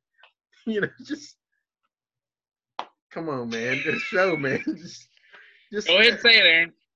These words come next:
Speaker 1: It's
Speaker 2: He's
Speaker 1: just
Speaker 2: a terrible person.
Speaker 1: No, I
Speaker 2: <laughs>
Speaker 1: love it though, but I love everything about him. I love just like, like, just the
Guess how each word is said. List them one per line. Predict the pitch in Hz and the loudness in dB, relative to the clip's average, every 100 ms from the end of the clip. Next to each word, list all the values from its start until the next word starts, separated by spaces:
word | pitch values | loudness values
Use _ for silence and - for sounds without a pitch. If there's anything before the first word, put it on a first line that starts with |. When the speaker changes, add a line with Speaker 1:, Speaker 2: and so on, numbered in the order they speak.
| _ - - | _ -20 -8
Speaker 1:
It's | 220 | -6
Speaker 2:
He's | 254 220 | -2 -2
Speaker 1:
just | |
Speaker 2:
a | 180 196 | 0 4
terrible | 254 226 175 | 6 6 2
person. | 175 165 147 - - | 2 0 0 -8 -8
Speaker 1:
No, | 233 277 254 | 0 4 4
I | 190 | 6
Speaker 2:
<laughs> | 185 | 6
Speaker 1:
love | 202 240 | 6 4
it | 214 160 | 2 2
though, | 156 139 127 | 4 2 2
but | 143 143 | -2 -2
I | 151 | 0
love | 165 196 | 2 4
everything | 196 190 190 175 | 4 4 2 -2
about | 156 185 170 | 2 4 4
him. | 127 - _ _ _ | 2 -8 _ _ _
I | 165 | -2
love | 175 208 214 202 202 | 2 2 2 -2 -6
just | 185 180 | -6 -4
like, | 180 156 156 151 _ _ _ _ _ - | 2 4 4 0 _ _ _ _ _ -8
like, | 180 165 160 _ _ _ - | -4 -4 -6 _ _ _ -20
just | 190 | -16
the | 185 160 | -8 -8